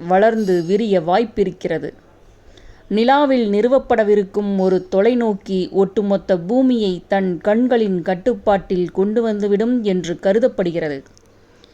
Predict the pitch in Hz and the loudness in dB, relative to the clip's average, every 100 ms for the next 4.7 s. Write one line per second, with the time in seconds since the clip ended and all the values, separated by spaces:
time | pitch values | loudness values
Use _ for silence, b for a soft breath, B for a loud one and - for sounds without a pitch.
0 | b b b 240 247 247 294 311 262 - | b b b 2 2 4 4 4 2 0
1 | 233 208 240 247 233 208 196 185 185 220 | -2 0 -2 2 2 2 0 -2 -2 0
2 | 254 247 233 214 202 247 240 196 202 202 | 0 0 0 -2 -4 -8 -2 -2 0 -2
3 | 190 190 175 170 170 202 208 220 220 202 | -2 -4 -4 -4 -4 -2 0 0 0 -2
4 | 240 233 - 185 190 175 | -4 -4 0 2 2 2